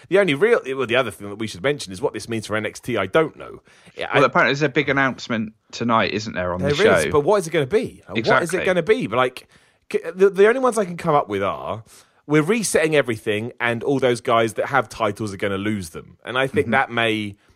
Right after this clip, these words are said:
Speaker 1: cause a bit of an uproar. I mean, I'm not gonna be horrible here, not a huge uproar, not that many people <laughs> watch N X T, do you know what I mean?
Speaker 2: <laughs> Yeah,
Speaker 1: It,
Speaker 2: yeah.
Speaker 1: it, it does good numbers, but it's not gonna bring W W E down. Other than that, maybe, it, maybe it's nothing to do with this, and they're gonna announce a T V deal, 'cause that's
Speaker 2: I'm,
Speaker 1: obviously
Speaker 2: I'm
Speaker 1: been
Speaker 2: thinking that,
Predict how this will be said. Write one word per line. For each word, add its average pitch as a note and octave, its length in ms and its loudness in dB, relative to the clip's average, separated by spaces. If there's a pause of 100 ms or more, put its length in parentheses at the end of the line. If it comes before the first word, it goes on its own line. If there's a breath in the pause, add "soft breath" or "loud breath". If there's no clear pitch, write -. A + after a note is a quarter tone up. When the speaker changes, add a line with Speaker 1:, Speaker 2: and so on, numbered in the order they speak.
(140)
Speaker 1:
cause B2 220 -2
a A#2 60 -2
bit C3 160 4
of G#2+ 100 2
an A2 80 2
uproar. E2+ 460 -2
I - 20 -4
mean, G#2+ 140 -2
I'm A2+ 80 -2
not A2+ 60 -4
gonna F#2+ 80 -10
be F2+ 100 -10
horrible A2+ 320 0
here, C3+ 100 0
not G#2+ 140 -4
a - 20 -8
huge D#3+ 240 -6
uproar, G#2+ 340 -4
not A#2 200 -4
that A#2+ 160 -2
many A#2 180 -6
people B2+ 320 -8
<laughs> B2 40 0
watch - 180 -6
N B2 100 -2
X A#2+ 160 -4
T, - 120 -14
do D#3+ 40 4
you C3+ 60 2
know E3+ 160 4
what D3 40 4
I C#3+ 100 4
mean? A#2 120 2
Speaker 2:
<laughs> - 40 -8
Yeah, G2 200 2
Speaker 1:
It, F#3 160 2
Speaker 2:
yeah. G3 80 4 (180)
Speaker 1:
it, G3+ 60 6
it G3 60 0
does F3+ 160 6
good A#3+ 200 -2
numbers, A2 360 0
but C#3+ 100 -4
it's D3 100 -4
not D#3+ 120 -2
gonna C3+ 160 0
bring C3+ 200 0
W A#2 280 0
W G2+ 260 -4
E G2 80 -4
down. F2+ 400 -4 (720 soft breath)
Other F#3+ 180 6
than F3+ 220 2
that, F#3 320 2
maybe, D#3+ 680 0
it, C3+ 340 -4
maybe C#3 180 0
it's C3 120 -2
nothing A2 160 -2
to A#2 60 -4
do C#3+ 180 0
with F#3 100 4
this, G#3 140 2
and D#3 80 -6
they're A2+ 80 -4
gonna A2+ 160 0
announce A2 240 -4
a A#2+ 40 -12
T A2 220 -6
V B2 160 -2
deal, F3+ 340 0
'cause G#2+ 140 -10
that's A2+ 180 -4
Speaker 2:
I'm, A#2 80 -2
Speaker 1:
obviously A#2 220 2
Speaker 2:
I'm C3 160 4
Speaker 1:
been G2 80 -6
Speaker 2:
thinking F#2+ 380 -4
that, F2+ 220 -4